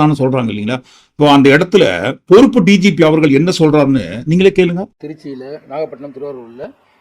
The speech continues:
Speaker 2: அவர்கள் கூறியதை விட கூட்டம் அதிகமாக வந்ததை மனதில் வைத்துக் கொண்டுதான் இந்த வாட்டி கரூர்ல அவங்க முதல்ல கேட்டது லைட் ஹவுஸ் ரவுண்டான உழவர் சந்தை.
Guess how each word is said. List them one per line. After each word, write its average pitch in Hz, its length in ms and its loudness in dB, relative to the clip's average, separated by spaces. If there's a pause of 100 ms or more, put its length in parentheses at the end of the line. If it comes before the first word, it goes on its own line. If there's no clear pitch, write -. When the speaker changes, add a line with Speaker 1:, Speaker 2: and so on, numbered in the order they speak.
Speaker 2:
அவர்கள் 147 320 -14
கூறியதை 208 320 -14
விட 180 220 -14
கூட்டம் 170 260 -14
அதிகமாக 175 300 -12
வந்ததை 135 340 -16
மனதில் 156 280 -14
வைத்துக் 147 240 -20
கொண்டுதான் 139 360 -18 (320)
இந்த 175 200 -14
வாட்டி 196 280 -10
கரூர்ல 196 380 -4
அவங்க 160 180 -10
முதல்ல 185 320 -8
கேட்டது 170 300 -10
லைட் 175 160 -12
ஹவுஸ் 156 160 -12
ரவுண்டான 147 400 -20
உழவர் 156 240 -20
சந்தை. 120 160 -20